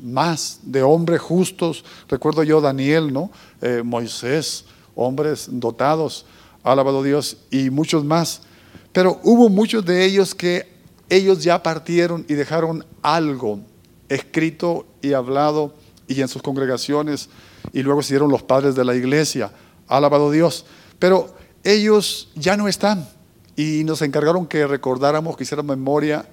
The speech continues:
Ellos partieron, así como muchos de nosotros también partiremos más después, ¿verdad? Que gente sigue muriendo. Entonces, no dependemos nosotros de nuestra memoria. Nuestra memoria es casi defectuosa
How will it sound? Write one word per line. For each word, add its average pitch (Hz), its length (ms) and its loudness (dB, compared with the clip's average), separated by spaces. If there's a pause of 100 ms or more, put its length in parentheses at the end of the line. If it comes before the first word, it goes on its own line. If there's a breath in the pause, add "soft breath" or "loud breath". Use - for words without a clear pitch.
(120)
Ellos 147 240 -4
partieron, 143 500 -2
así 139 160 -6
como 139 200 -6
muchos 139 220 -4
de 151 80 0
nosotros 135 640 -4 (320 loud breath)
también 131 500 -2 (140)
partiremos 139 1040 -2
más 139 220 -4
después, 139 580 -6
¿verdad? 135 240 -4
Que 131 240 -6 (260 loud breath)
gente 143 420 -2
sigue 139 220 -2
muriendo. 143 540 0
Entonces, 165 420 -4 (460 loud breath)
no 180 140 2
dependemos 208 460 4
nosotros 180 640 0
de 151 160 0
nuestra 165 240 -2
memoria. 165 480 0
Nuestra 143 240 -2
memoria 180 520 2
es 175 480 -4
casi 160 400 -4
defectuosa 151 920 -2